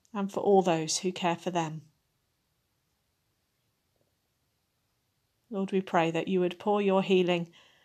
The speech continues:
upon them. Lord, in your mercy, hear our prayer. And we pray, Lord, for all those who have died,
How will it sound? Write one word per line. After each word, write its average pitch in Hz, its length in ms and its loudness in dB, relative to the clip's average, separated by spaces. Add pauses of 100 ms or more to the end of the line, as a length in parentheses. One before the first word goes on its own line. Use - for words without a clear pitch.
(220)
upon 160 380 -6
them. 151 220 -12 (2250)
Lord, 185 380 2
in 214 240 -2
your 208 160 2
mercy, 147 640 -6 (680)
hear 190 500 2
our 170 220 -2
prayer. 147 400 -8 (4000)
And 190 80 -4
we 190 80 2
pray, 190 240 4
Lord, 180 220 4
for - 180 -2
all 214 220 4
those 185 360 2
who 185 120 0
have 180 220 -2
died, 151 440 -4